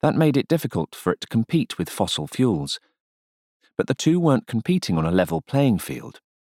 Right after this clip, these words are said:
There were hidden costs to coal, oil, and gas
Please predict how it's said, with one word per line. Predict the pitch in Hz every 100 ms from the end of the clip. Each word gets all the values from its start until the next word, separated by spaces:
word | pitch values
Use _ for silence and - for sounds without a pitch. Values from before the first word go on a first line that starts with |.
| _ _ _ _ _ _ _
There | 104
were | 101
hidden | 95 117 98
costs | - 165 156 - -
to | - -
coal, | - 85 76 71 -
oil, | 90 85 73 -
and | 73 -
gas | 131 107 73 -